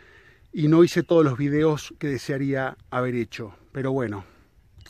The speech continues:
hago lo que puedo. Artigas decía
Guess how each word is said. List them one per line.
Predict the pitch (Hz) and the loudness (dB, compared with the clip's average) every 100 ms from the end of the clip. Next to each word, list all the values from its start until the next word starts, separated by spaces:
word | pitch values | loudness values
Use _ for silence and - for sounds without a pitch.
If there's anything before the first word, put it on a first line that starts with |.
| - _ _ _ - | -20 _ _ _ -4
hago | 147 143 | 0 0
lo | 123 | -2
que | 123 | -6
puedo. | 123 107 95 85 - - _ - _ - - - - - - _ - - _ - _ | -8 -10 -10 -16 -20 -20 _ -20 _ -20 -20 -20 -20 -20 -20 _ -20 -20 _ -20 _
Artigas | - 170 - 220 208 160 - - - - | -2 0 2 4 4 2 -6 -20 -20 -6
decía | 147 - 175 165 147 | -6 -2 2 2 2